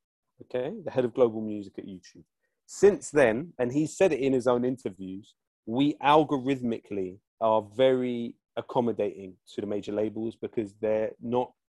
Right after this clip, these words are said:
just customers or clients or users, they're partners,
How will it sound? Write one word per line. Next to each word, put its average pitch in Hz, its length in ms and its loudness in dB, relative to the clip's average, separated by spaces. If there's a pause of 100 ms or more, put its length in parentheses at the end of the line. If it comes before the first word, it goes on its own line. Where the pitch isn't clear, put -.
(120)
just - 400 -4 (380)
customers 139 800 0
or 120 120 -4
clients 117 800 -2
or 113 120 -2
users, 123 600 -2 (100)
they're - 140 -8
partners, - 500 -12